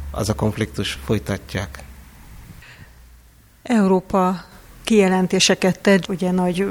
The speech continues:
Speaker 2: volumenű kijelentéseket, ö, hajlamos tenni az európai vezetés. Josep Borrell is azt mondta, hogy missziót küldenek, valami pajzsmisszió lesz,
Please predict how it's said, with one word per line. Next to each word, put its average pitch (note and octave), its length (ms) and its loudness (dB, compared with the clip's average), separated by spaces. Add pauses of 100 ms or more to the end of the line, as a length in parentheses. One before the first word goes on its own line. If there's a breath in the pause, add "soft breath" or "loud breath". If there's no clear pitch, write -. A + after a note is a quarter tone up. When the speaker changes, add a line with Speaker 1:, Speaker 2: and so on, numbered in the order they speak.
(140)
Speaker 2:
volumenű G3 460 6
kijelentéseket, F#3 1000 2
ö, F#3 100 0
hajlamos F3+ 520 2
tenni F3+ 340 4
az F3 120 2
európai F3+ 440 4
vezetés. F#3 520 2
Josep F3 360 0
Borrell F#3 280 4
is F3+ 180 0
azt G3 220 2
mondta, F3 320 0
hogy E3+ 240 -2
missziót F3+ 720 0
küldenek, F3 520 2
valami F3 380 -2
pajzsmisszió F3+ 880 2
lesz, G3+ 400 4